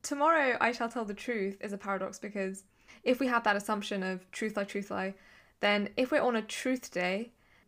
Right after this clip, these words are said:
"Tomorrow I shall tell the truth," that's true, but that means there's two truth days in a row. And if today's a lie day, "Tomorrow I shall tell the truth" means that that statement is a lie, which means that tomorrow's a lie day. But again, we have two lie days in a row,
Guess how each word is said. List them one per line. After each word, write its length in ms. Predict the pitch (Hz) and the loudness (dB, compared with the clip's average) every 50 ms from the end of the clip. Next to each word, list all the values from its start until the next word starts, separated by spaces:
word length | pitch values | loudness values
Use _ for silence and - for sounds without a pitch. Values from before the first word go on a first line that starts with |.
| _ _ - | _ _ -14
"Tomorrow 300 | - - 294 320 320 285 | -4 2 6 8 8 8
I 60 | 269 | 6
shall 140 | 262 254 233 | 4 0 -2
tell 140 | - 240 220 | -4 -4 -4
the 80 | 202 | -6
truth," 500 | 208 - - 262 220 208 240 247 - - _ _ _ _ _ _ _ _ _ - | -4 -4 -4 -4 -2 -4 -4 -8 -10 -18 _ _ _ _ _ _ _ _ _ 2
that's 240 | 220 220 - - - | 2 2 2 0 -6
true, 360 | - - 330 311 254 220 208 | -6 -2 0 0 0 0 0
but 260 | 208 220 - - - _ - | 0 -2 -2 -4 -8 _ 2
that 160 | 214 208 - | 2 2 2
means 140 | 208 214 220 | 0 -2 -2
there's 180 | 214 208 - | -4 -4 -6
two 320 | - - - - 247 226 220 | -10 -12 -8 -4 -4 -4 -4
truth 320 | 214 - 226 220 220 - | -4 -6 -6 -8 -6 -4
days 240 | - 208 208 208 202 | -4 -4 -4 -2 -4
in 160 | 202 196 196 | -4 -2 -2
a 40 | 196 | 0
row. 300 | 196 214 226 285 320 320 - _ _ _ _ _ _ _ _ - - _ _ _ _ _ - | 0 2 2 2 0 -2 -4 _ _ _ _ _ _ _ _ -20 -20 _ _ _ _ _ -2
And 120 | 233 226 233 | 0 2 2
if 140 | 240 240 | 0 -2
today's 320 | - - 214 226 220 214 202 | -2 0 0 2 2 2 2
a 60 | 202 | 2
lie 240 | 214 240 269 277 269 | 4 6 6 6 4
day, 400 | 226 202 196 196 196 196 202 - | 4 2 2 2 2 0 -2 -6
"Tomorrow 300 | - - 233 240 233 220 | -6 -2 0 4 4 4
I 80 | 214 214 | 4 2
shall 160 | 208 - 202 | 0 -4 -8
tell 140 | - 202 196 | -8 -8 -10
the 60 | 190 | -10
truth" 520 | - - - 226 226 220 226 220 - - _ _ _ _ _ _ _ _ - | -10 -8 -4 -2 -2 -2 -2 -6 -8 -16 _ _ _ _ _ _ _ _ -8
means 640 | 196 202 202 202 196 196 196 196 196 196 - - - _ - | -4 -2 0 0 0 0 0 0 -2 -4 -6 -10 -8 _ 2
that 460 | 190 190 190 - - - - - - _ _ _ _ - | 4 4 4 2 -2 -8 -14 -18 -18 _ _ _ _ 4
that 200 | 214 208 - - | 4 4 6 4
statement 440 | - - 220 208 208 - 214 202 - - | 0 0 0 0 0 -2 -6 -6 -4 -2
is 120 | 202 196 | -2 0
a 60 | 202 190 | 2 2
lie, 500 | 202 220 214 202 202 196 196 208 208 208 - _ _ _ | 4 4 4 4 2 2 0 -2 -4 -8 -14 _ _ _
which 180 | - 208 202 - | -10 -8 -6 -2
means 160 | 208 202 196 208 | -2 -2 -2 -2
that 160 | 202 - - | -4 -8 -8
tomorrow's 300 | - - 214 208 202 196 | -8 -4 -2 -2 -2 0
a 40 | 196 | 0
lie 200 | 208 226 247 233 | 2 2 2 2
day. 120 | 214 208 | 2 0
But 100 | 202 202 208 | 0 0 0
again, 160 | 202 208 202 | 2 2 2
we 60 | 202 208 | 0 -2
have 160 | 196 - - | -4 -6 -6
two 180 | - - 220 | -4 -2 0
lie 280 | 202 190 196 190 190 190 - _ - | 2 2 2 2 0 -4 -6 _ -4
days 180 | 196 190 185 190 | -4 -2 -2 -2
in 60 | 190 190 | -2 0
a 40 | 208 | 2
row, 320 | 208 208 202 196 190 190 | 2 4 4 2 2 0